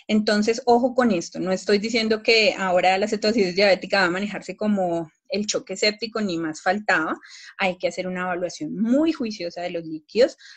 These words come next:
hay que hacer una evaluación muy juiciosa si el paciente requiere carga de líquidos o requiere un bolo porque está en choque, y hay que tener en cuenta que el edema cerebral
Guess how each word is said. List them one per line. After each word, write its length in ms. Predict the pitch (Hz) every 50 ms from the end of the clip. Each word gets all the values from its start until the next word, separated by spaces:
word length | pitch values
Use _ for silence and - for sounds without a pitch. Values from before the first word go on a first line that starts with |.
| - _
hay 140 | 190 196 190
que 100 | 180 175
hacer 180 | 175 196 180
una 120 | 175 180 180
evaluación 380 | 185 180 185 185 - 165 170
muy 300 | 185 208 233 277 320 359
juiciosa 460 | - - 233 233 - 175 170 170 - 170
si 100 | - 190
el 100 | 170 -
paciente 380 | - 160 - 175 170 160 -
requiere 460 | 160 185 175 - - 170 160 165 - _ _ - _ _ _ _ _
carga 420 | - 233 226 220 220 214 208 196 196
de 140 | 190 185 190
líquidos 400 | 185 175 170 - - 180 185 -
o 80 | 170
requiere 380 | 185 190 185 - - 170 165 170
un 120 | 175 170 165
bolo 460 | 156 180 226 226 208 185 180 190 185
porque 280 | - 185 185 - - -
está 240 | - - _ - 156
en 200 | - 147 151 -
choque, 580 | - - - 247 233 214 - - - 247 294 - _ _ _ _
y 180 | - 247 262
hay 140 | 240 226 220
que 120 | 214 233
tener 260 | 226 240 226 202 170 170
en 120 | 165 175
cuenta 300 | - 196 190 180 185 190
que 140 | - - 208
el 60 | 190
edema 280 | 185 160 160 160 165 165
cerebral 640 | - 220 202 185 165 160 165 160 175 214 214 -